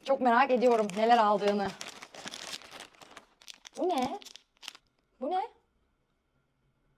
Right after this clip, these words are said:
Bilen var mı? Ben <laughs> bilmiyorum bunun ne olduğunu. Ne bu? Mini basketbol oyunu almış. <laughs> Kalitesiz duruyor. Buna çok üzülecek. Bensiz alırsa böyle olur. Bu da bir oyun. Gene oyun almış.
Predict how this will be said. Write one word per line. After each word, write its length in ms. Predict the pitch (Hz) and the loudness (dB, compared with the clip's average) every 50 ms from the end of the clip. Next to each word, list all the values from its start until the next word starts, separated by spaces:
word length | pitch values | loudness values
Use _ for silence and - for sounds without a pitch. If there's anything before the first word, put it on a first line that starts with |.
| - 247 | -4 0
Bilen 220 | 277 285 294 320 | 0 2 2 2
var 140 | 359 392 403 | 2 2 2
mı? 140 | 381 320 247 | 2 2 2
Ben 180 | 269 285 320 | 4 4 4
<laughs> 0 | |
bilmiyorum 460 | 311 277 254 - - - - 480 427 - | 4 2 0 -4 2 8 8 8 10 10
bunun 240 | 415 403 392 359 339 | 6 6 4 4 4
ne 100 | 330 311 | 4 4
olduğunu. 520 | 294 294 262 277 262 240 226 220 214 214 - - _ _ _ _ _ _ _ _ _ _ _ _ _ _ _ _ _ _ _ _ _ _ | 2 2 0 -2 -2 -2 -2 -4 -4 -6 -10 -20 _ _ _ _ _ _ _ _ _ _ _ _ _ _ _ _ _ _ _ _ _ _
Ne 200 | 220 226 254 285 | -6 -6 -4 -4
bu? 240 | 294 285 262 285 277 _ _ _ _ _ - _ _ - | -4 -6 -8 -8 -10 _ _ _ _ _ -20 _ _ -4
Mini 380 | 254 262 277 285 311 339 - | 0 2 4 4 4 4 4
basketbol 680 | 285 269 - - - 320 320 320 - 277 269 254 - | 2 2 2 0 0 -2 -2 0 0 -2 -2 -2 -2
oyunu 280 | - 214 220 214 208 220 | -2 -2 0 0 0 0
almış. 640 | 214 214 220 226 220 226 277 - - - - - - - - - - - | 2 2 2 2 2 4 4 4 2 2 -4 -6 -10 -18 -20 -20 -20 -20
<laughs> 300 | _ - - _ - - | _ -20 -20 _ -2 2
Kalitesiz 580 | 320 294 277 262 - 294 285 - 285 302 254 254 | 2 2 2 2 0 -2 -2 -2 -2 -2 0 0
duruyor. 260 | 262 254 254 240 208 | 2 2 2 2 0
Buna 180 | 247 254 269 | 0 -4 -2
çok 160 | - 277 254 214 | -2 -2 -2 -2
üzülecek. 580 | - 214 220 202 196 - 190 185 185 202 - - - - - - - - - - - - - _ _ _ _ _ _ _ - | 0 -2 -2 -2 -2 -2 -2 -2 -2 -2 -4 -8 -14 -18 -18 -20 -18 -18 -18 -18 -18 -20 -20 _ _ _ _ _ _ _ -6
Bensiz 380 | 190 208 214 214 214 214 226 226 | -2 0 0 0 0 -2 -2 0
alırsa 400 | 220 226 240 240 - 285 277 - - 208 | 0 0 0 -2 -4 -8 -8 -6 -4 -2
böyle 200 | 202 196 190 180 | -2 -2 -2 -4
olur. 360 | 170 180 190 - - - - - - - | -4 -6 -8 -8 -12 -16 -18 -16 -4 0
Bu 40 | - | 2
da 100 | 403 302 | 4 4
bir 80 | 339 294 | 4 4
oyun. 380 | 277 269 262 262 269 311 - | 4 4 4 4 2 2 2
Gene 180 | 294 277 285 302 | 2 2 2 4
oyun 220 | 302 302 320 330 | 2 2 2 4
almış. 580 | 320 285 269 247 233 247 359 403 - - - | 6 6 6 4 4 0 -6 -6 -8 -10 -16